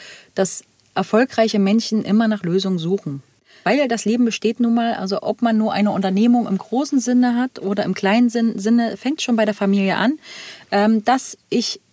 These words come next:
immer, wenn Probleme auftreten, natürlich Lösungen suchen sollte, weil sonst geht's nicht weiter. Ähm, für mich ist Einspruch ganz interessant, äh,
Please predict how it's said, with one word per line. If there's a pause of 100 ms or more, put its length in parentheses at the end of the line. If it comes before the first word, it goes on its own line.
(140)
immer,
wenn
Probleme
auftreten,
natürlich
Lösungen
suchen
sollte,
weil
sonst
geht's
nicht
weiter. (480)
Ähm,
für
mich
ist
Einspruch
ganz
interessant,
äh,